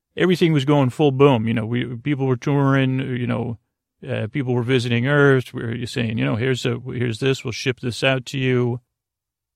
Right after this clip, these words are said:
And, but at some point, the Earth, w-, w-, like, mysteriously became surrounded by a cloud of delusion, a nearly impenetrable cloud of delusion.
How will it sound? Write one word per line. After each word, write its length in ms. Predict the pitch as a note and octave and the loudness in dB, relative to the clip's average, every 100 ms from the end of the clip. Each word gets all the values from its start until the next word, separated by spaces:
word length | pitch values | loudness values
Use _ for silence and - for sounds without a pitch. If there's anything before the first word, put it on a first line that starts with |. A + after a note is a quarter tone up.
| _ _ _ | _ _ _
And, 640 | E3 D3 C#3 C3 B2+ C#3 B2 | -2 2 4 4 2 0 0
but 120 | C3+ | 0
at 100 | C#3 | 0
some 260 | - G#3 A3 | 0 -2 0
point, 500 | F3 C#3+ D3 D3+ F3+ | 0 0 -2 -4 -4
the 80 | D#3+ | 0
Earth, 320 | D3+ D3 - | 2 2 -2
w-, 240 | C#3 C#3+ | -6 -4
w-, 340 | C#3 C3 C#3 C#3 | -6 -12 -6 -2
like, 240 | B2 C#3+ | -2 -2
mysteriously 840 | B2+ B2+ - A#3 A3 C3 - B2 | -2 -2 -2 0 2 2 2 0
became 320 | A#2+ A#2+ C3+ A#2+ | 0 0 0 0
surrounded 560 | D3 C3+ C#3 C#3 B2 | -2 2 2 2 0
by 180 | A#2+ A2+ | 0 -2
a 60 | A2 | -4
cloud 420 | - B2+ C3 B2+ | -4 0 2 0
of 140 | A2+ | -2
delusion, 840 | A#2 A#2 A#2+ A2+ A#2+ A#2+ A2+ A#2 - _ _ _ | -4 -2 -2 -2 -6 -8 -8 -10 -14 _ _ _
a 140 | C#3 C3+ | -2 0
nearly 480 | C#3 E3+ E3+ D3+ C3+ | 2 2 4 2 2
impenetrable 680 | C3 C3+ C3+ - B2 A#2 | 0 0 0 -2 -2 -2
cloud 380 | - B2+ A#2 A#2 | -2 -2 0 -2
of 100 | A2+ | -4
delusion. 840 | A#2+ A#2 A#2 B2 A#2 B2 A2+ A#2+ | -6 -4 -4 -6 -8 -10 -8 -8